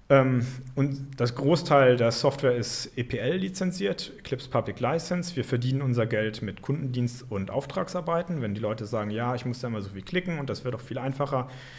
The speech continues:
und ich bin auch bereit, euch dafür Geld zu bezahlen“, dann wird das angepasst und in der Regel, wir versuchen die Leute immer zu überreden, „Macht doch Open Source“,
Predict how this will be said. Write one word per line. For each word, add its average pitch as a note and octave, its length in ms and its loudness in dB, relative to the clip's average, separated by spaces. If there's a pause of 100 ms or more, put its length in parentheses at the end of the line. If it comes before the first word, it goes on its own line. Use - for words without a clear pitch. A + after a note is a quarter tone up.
(240)
und A#2+ 120 2
ich G#2+ 140 -4
bin A#2+ 100 -2
auch A#2 180 -4
bereit, A2 300 0
euch G2+ 120 -6
dafür G2+ 200 -4
Geld B2 220 2
zu C3 100 -2
bezahlen“, A#2 380 0
dann G#2 340 -4
wird G2+ 140 -6
das G2 140 -6
angepasst C3+ 600 0
und G#2 300 -4
in - 180 -6
der A2 140 2
Regel, A#2+ 320 0
wir A2 100 -4
versuchen B2+ 340 -2
die A#2+ 60 0
Leute B2 280 0
immer A#2 160 -2
zu - 100 -8
überreden, C#3+ 500 -2
„Macht - 200 -4
doch C#3 100 -6
Open C#3 240 -6
Source“, - 500 0